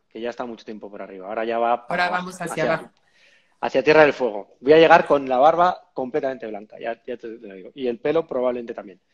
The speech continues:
Speaker 2: Yo
Speaker 1: Pero
Speaker 2: creo
Speaker 1: la barba
Speaker 2: que no,
Speaker 1: seguro.
Speaker 2: porque sigues siendo muy joven, eres menor que tu hermana mayor,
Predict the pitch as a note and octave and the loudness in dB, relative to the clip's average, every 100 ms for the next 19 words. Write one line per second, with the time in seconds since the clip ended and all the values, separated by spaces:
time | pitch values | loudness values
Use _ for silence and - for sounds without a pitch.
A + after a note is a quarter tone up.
0 | _ E3 F#3 G3 B2+ D#3 F#3+ F#3 G#3 G#3+ | _ -6 -2 0 4 4 4 2 0 -2
1 | F#3 F3 E3+ F#3+ F#3 F#3 F3+ F3 F3 F3 | -4 -4 0 0 0 -2 -4 -6 -8 -2
2 | G#3+ A#3 A#3+ G3 F#3+ F#3+ - _ - E3+ | 2 2 0 -2 -4 -8 -16 _ -8 -6
3 | F3 F3+ F#3 F3+ E3+ E3+ F3 E3+ D#3+ F#3+ | -4 -4 -4 -4 -4 -4 -6 -6 -2 0
4 | B3 | 0